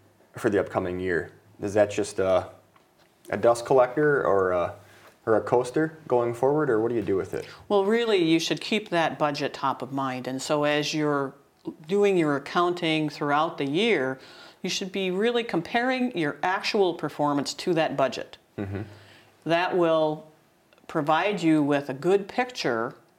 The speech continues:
Speaker 2: of whether or not you're going to achieve your expected goals for the year.
Speaker 1: Right. Right.
Speaker 2: So by no means put it on the shelf and, and leave it there, but keep it top of mind along with your actual performance.
Speaker 1: Yep.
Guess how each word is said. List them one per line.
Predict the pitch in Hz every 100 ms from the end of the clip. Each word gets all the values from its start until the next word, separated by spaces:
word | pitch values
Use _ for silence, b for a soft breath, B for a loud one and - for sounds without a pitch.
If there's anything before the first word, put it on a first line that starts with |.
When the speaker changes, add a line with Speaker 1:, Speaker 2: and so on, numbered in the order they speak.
| _ _
Speaker 2:
of | - 147 139 143
whether | 147 160 180 190
or |
not | 170 156
you're | 170
going | 143 151 143 143
to | - 151
achieve | 143 - 139 143
your | 156 151
expected | - 147 127 143 135
goals | 160 254 -
for | -
the | 78
year. | 65 53 - -
Speaker 1:
Right. | 87 85 - _ _ _ _ _ -
Right. | 95 82 -
Speaker 2:
So | -
by | 156 170
no | 196 240
means | 226 170 135
put | - 190
it | 175
on | 165
the | 147
shelf | - 156 151
and, | 151 135 135 -
and | 151 147 139
leave | 147 165
it | 156 151
there, | 127 120 120 - -
but | 131 - _ _ _ _
keep | - 226 220
it | - -
top | - 175 175
of | 160
mind | 151 147 143 139
along | 151 151 160 165 151
with | 147 143
your | 143 135 127
actual | - 139 - 139
performance. | 135 135 - 127 120 120 - -
Speaker 1:
Yep. | 113 -